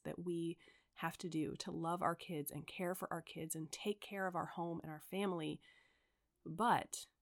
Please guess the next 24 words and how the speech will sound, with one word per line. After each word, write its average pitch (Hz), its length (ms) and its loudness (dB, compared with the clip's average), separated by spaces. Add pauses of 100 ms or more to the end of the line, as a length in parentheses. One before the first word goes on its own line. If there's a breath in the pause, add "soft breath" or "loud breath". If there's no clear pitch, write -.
(160)
it 175 120 -2
refreshes 165 720 -4
us - 400 0 (320)
and 175 140 0
gives 165 180 0
us 170 160 2
rest 160 640 -2 (500)
in 185 140 4
a 180 60 4
very 226 580 2
unique 175 540 0 (280)
way. 151 380 -8 (420)
And 185 120 2
when 202 160 6
we 196 340 6
turn 254 320 2
into 190 220 2
the 170 100 2
New 180 220 6
Testament 165 480 0
and 165 100 0
we 170 80 4
see 233 320 4
Jesus 190 640 4